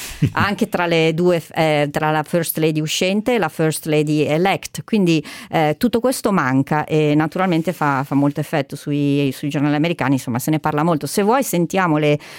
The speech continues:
Speaker 2: eh, due parole di Hillary Clinton, che invece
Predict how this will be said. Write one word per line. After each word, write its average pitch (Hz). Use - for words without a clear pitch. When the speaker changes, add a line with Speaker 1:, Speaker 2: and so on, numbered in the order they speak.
Speaker 2:
eh, 151
due 190
parole 180
di 151
Hillary 185
Clinton, 196
che -
invece 156